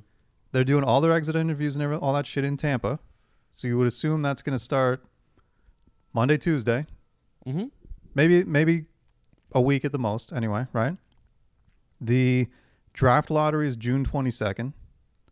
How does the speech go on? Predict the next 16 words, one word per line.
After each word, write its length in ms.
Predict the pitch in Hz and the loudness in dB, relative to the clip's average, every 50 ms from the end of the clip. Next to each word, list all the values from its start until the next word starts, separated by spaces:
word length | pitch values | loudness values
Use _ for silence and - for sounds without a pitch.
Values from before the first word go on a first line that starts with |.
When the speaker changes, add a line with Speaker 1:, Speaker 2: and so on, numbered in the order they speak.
| _ _ _ _ _ _ _ _ _ _ _ _ _ _ _ _ _ | _ _ _ _ _ _ _ _ _ _ _ _ _ _ _ _ _
Speaker 1:
And 400 | - 123 120 120 113 113 113 113 | -4 -2 0 0 0 0 -2 0
Larry 240 | 113 120 131 147 139 | 2 2 4 4 2
Tannenbaum 680 | - 156 160 156 151 139 127 123 123 123 120 120 120 - _ _ _ _ _ _ _ _ - | 0 0 -2 -2 0 0 0 0 0 0 0 -2 -4 -8 _ _ _ _ _ _ _ _ -4
told 200 | - 139 131 120 | -2 -2 -2 -4
the 40 | |
Toronto 300 | 117 - 139 131 127 120 | -6 -4 -4 -2 -2 -2
Sun 420 | 110 - 123 117 113 113 110 104 - | -2 -2 -2 -2 -2 -4 -6 -8 -8
they're 80 | - 120 | -8 -6
gonna 140 | 113 117 107 | -6 -6 -4
start 160 | - 120 107 | -6 -6 -4
talking 180 | 123 110 107 | -4 -4 -4
about 140 | 110 107 107 | -2 -4 -6
his 100 | 101 101 | -6 -6
contract 380 | - 110 104 101 - 104 101 104 | -8 -8 -8 -6 -6 -8 -8 -8
next 180 | 98 95 - | -10 -14 -12
week. 300 | - - - - _ _ | -12 -14 -14 -14 _ _